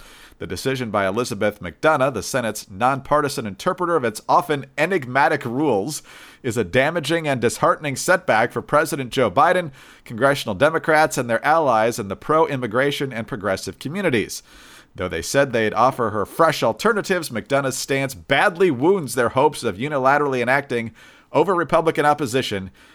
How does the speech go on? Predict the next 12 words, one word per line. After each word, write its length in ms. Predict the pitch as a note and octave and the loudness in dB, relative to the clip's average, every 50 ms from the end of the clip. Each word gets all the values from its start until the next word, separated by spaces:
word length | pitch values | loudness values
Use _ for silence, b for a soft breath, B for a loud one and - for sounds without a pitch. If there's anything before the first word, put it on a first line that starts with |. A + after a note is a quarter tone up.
| b b - | b b -8
changes 400 | - B2+ A#2+ B2+ B2+ B2 - B2+ | -6 -4 -4 -2 -4 -2 0 0
letting 200 | A#2 A2+ G#2+ - | 0 0 0 -2
several 340 | - - D3 C3+ C3+ B2+ | 0 0 2 2 2 0
categories 640 | B2+ - D3 D3 D3+ D3+ A#2 A2 A#2+ A#2 A#2 A2+ G2+ A2+ | 0 2 2 2 4 2 2 2 2 4 4 2 2 0
of 100 | G2+ - | -4 -2
immigrants 500 | C#3+ C#3+ C#3 C3+ G2+ A2 A2+ A2 G#2 - | -4 -2 -2 -2 -2 -2 -2 -4 -4 -6
gain 220 | - A#2+ G#2+ G#2 G2 | -6 -4 -4 -4 -6
permanent 420 | - - D3 D3+ D#3 C#3+ C#3 - | -4 -4 -4 -2 -2 -4 -4 0
residence 540 | A#2+ B2+ C#3 C#3 B2+ G2+ G2 F#2+ F#2+ - b b b b b b b b b b _ | 2 2 2 2 0 -2 -4 -4 -6 -8 b b b b b b b b b b _
and 140 | G#2 F#2+ - | -16 -14 -2
possibly 480 | - A2+ B2 C3+ C3 - G2 G2 F#2+ | 2 4 4 4 2 0 -4 -4 -4
citizenship. 840 | - - - C#3 C3+ C3 - - F#2+ D#2 - - - C2+ B1 - - | -4 -2 -2 0 0 0 -2 -4 -8 -10 -8 -10 -8 -8 -10 -10 -14